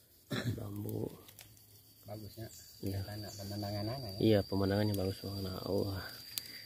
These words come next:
Speaker 1: Ini legen nih. Cowboy. Wah, cowboy hutan. Hmm. Kita ngopi, ini kopi saya nih. Dan di sini juga tuh ada pohon mahuni yang besar banget.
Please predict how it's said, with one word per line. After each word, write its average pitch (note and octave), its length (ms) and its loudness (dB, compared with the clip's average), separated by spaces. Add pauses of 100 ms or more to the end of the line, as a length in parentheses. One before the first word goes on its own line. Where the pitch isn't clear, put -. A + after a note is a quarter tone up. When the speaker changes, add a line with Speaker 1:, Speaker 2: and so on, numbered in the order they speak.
(140)
Speaker 1:
Ini G#2 160 6
legen G2+ 400 12
nih. E2 80 0 (920)
Cowboy. A#2 420 12 (640)
Wah, F2+ 320 0
cowboy F#2+ 320 10
hutan. F2+ 460 8 (1160)
Hmm. - 400 0 (960)
Kita - 220 2
ngopi, G#2 400 8
ini B2+ 80 12
kopi - 240 0
saya A#2 260 2
nih. G#2+ 240 4 (920)
Dan G2 160 4
di G2 60 4
sini A2+ 280 6
juga A2 220 8
tuh A2 180 4 (1080)
ada A2 180 2 (300)
pohon A2 240 6
mahuni G#2+ 340 6
yang F#2+ 220 4
besar A#2+ 340 6
banget. G#2+ 320 4